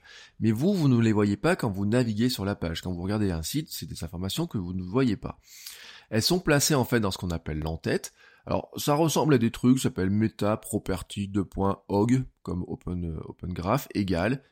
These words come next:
et puis des valeurs derrière. Là, ça m'intéresse pas de vous le dire. Je vais vous dire, les, les métadatas les plus connus vont être title, description, keyword. C'est des métadatas qu'on connaissait dans, depuis longtemps dans le H T M L.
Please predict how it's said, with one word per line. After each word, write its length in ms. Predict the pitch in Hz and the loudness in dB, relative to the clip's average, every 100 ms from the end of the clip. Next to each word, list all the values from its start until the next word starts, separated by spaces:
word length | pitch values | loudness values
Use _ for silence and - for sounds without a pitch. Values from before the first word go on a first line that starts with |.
| _ | _
et 80 | - | -18
puis 180 | - 127 | -8 2
des 120 | 123 | 2
valeurs 360 | 90 90 117 | 4 2 2
derrière. 320 | 104 78 78 - _ - | 0 -4 -6 -14 _ -4
Là, 240 | 107 139 | 2 4
ça 140 | 147 110 | 4 2
m'intéresse 420 | 101 98 87 - | 0 0 -4 -2
pas 160 | 95 | -4
de 60 | 90 | -4
vous 80 | 85 | -6
le 60 | |
dire. 280 | 78 110 156 - - - | -2 0 0 -4 -20 -18
Je 60 | - | -6
vais 60 | 98 | 0
vous 0 | |
dire, 160 | 113 | 2
les, 200 | 104 92 | 2 2
les 300 | 90 92 90 | 0 -2 -2
métadatas 600 | 92 98 104 98 95 107 104 | -2 0 0 0 0 0 -2
les 80 | |
plus 180 | 85 95 | -2 -8
connus 440 | - 90 92 127 131 | -4 -2 0 0 0
vont 220 | 90 90 | 0 -2
être 280 | 90 - 85 | -2 -6 -6
title, 560 | 90 90 - 101 120 | -2 -2 0 0 0
description, 580 | 92 82 - - 107 104 | 0 -4 -8 -6 -4 -4
keyword. 460 | - 82 87 123 - | -4 -4 -2 -2 -2
C'est 160 | 101 | -2
des 80 | 90 | 0
métadatas 560 | 95 98 95 92 104 113 | -2 0 -2 -2 -2 -4
qu'on 260 | - 85 - | -8 -10 -6
connaissait 680 | - 135 123 110 - 110 - _ - - - | 2 2 2 0 0 -2 -4 _ -20 -20 -16
dans, 400 | - 85 82 82 | -8 -6 -6 -8
depuis 260 | 87 - 92 | -10 -8 -4
longtemps 380 | 98 95 101 | -4 -2 -4
dans 160 | 87 85 | -2 -4
le 120 | 80 | -4
H 140 | 82 - | -6 -6
T 100 | 87 | -4
M 140 | 92 | -2
L. 200 | 127 180 | 0 -2